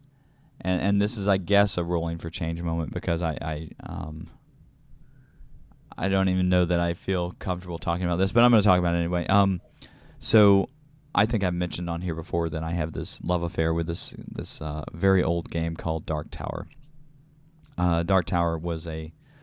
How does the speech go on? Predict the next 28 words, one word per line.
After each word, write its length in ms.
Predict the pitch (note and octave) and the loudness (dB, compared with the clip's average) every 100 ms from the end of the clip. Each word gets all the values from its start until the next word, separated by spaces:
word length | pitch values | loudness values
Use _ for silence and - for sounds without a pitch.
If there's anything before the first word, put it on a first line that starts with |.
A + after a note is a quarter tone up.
| - - - | -20 -10 4
game 200 | A2+ A2+ | 4 6
from 100 | G2 | 2
my 100 | F2 | 2
childhood, 500 | F2 D2+ D#2 D#2 D#2+ | 0 -4 -4 -6 2
very 220 | G#2+ G2+ | 4 4
important. 420 | E2+ F2 E2+ E2 | 2 0 -2 -2
It 20 | |
was 120 | F2 F2 | -4 0
Milton 280 | G2+ F#2 | 2 2
Bradley 380 | F#2 E2+ E2+ E2+ | 0 -2 -2 -2
at 100 | D2+ | -4
the 60 | - | -6
time, 320 | D#2+ D#2+ D#2+ _ - - - | -6 -6 -8 _ -20 -20 -4
one 120 | G#2 | 0
of 40 | G2+ | 2
the 60 | |
first 280 | - G2 - | 4 2 2
electronic 440 | F2+ E2+ E2+ E2 | -2 0 -2 -2
games 220 | D#2+ E2 F2 | -4 -6 -6
and 80 | |
one 100 | F2+ | -4
of 60 | G#2 | -4
the 60 | - | 0
first 220 | F2 - | -2 0
games 200 | E2 E2 | -4 -4
you 40 | |
could 140 | - - | -8 -4
play 260 | E2 D#2+ | -2 -2